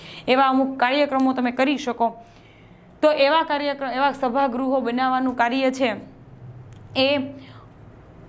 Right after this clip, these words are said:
નગરપાલિકાનું છે. ફરીવાર નગરપાલિકાના કાર્યોમાં જોઈએ તો કે પાણી પુરવઠાની વ્યવસ્થા કરવી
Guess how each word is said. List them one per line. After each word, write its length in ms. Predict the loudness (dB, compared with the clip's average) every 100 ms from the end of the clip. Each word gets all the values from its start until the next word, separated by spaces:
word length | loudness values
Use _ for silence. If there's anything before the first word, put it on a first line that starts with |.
| -6 2
નગરપાલિકાનું 840 | 4 4 4 2 2 0 -2 -4
છે. 360 | -8 -10 -10 -2
ફરીવાર 520 | 0 2 2 0 -4 -12 -20 -8 0
નગરપાલિકાના 760 | 2 4 2 0 0 -2 -2
કાર્યોમાં 520 | -2 -2 -2 -6 -8 -8
જોઈએ 320 | -8 -6 -8
તો 140 | -10
કે 120 | -8
પાણી 280 | -2 -2 -2
પુરવઠાની 540 | -8 -6 -6 -4 -6 -4
વ્યવસ્થા 420 | -4 -6 -6 -6
કરવી 260 | -6 -12